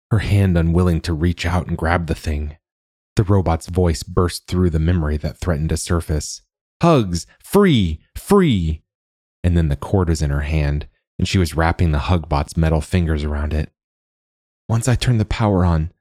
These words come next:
the current will fry your circuits. It'll be just like the Hugbot we saw that got hit by lightning. You'll be dead." "Free! Free! Free!" Sindel nodded,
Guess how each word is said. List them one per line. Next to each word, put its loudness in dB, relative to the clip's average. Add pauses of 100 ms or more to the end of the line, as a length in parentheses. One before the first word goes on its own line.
(360)
the -8
current -2
will -4
fry 0
your 2
circuits. -4 (600)
It'll -4
be 0
just 0
like 0
the 0
Hugbot 0
we -2
saw -2
that 0
got -2
hit -2
by 0
lightning. 0 (760)
You'll -4
be -6
dead." 0 (800)
"Free! 2 (320)
Free! 2 (260)
Free!" 2 (920)
Sindel 0
nodded, -2